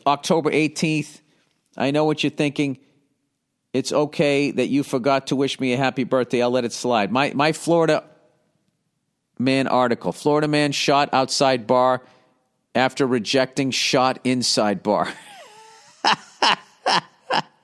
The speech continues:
Florida man accused of cutting off penis of ex, ex's new boyfriend.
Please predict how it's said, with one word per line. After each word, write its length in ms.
Florida 440
man 260
accused 540
of 100
cutting 340
off 240
penis 460
of 320
ex, 500
ex's 440
new 160
boyfriend. 720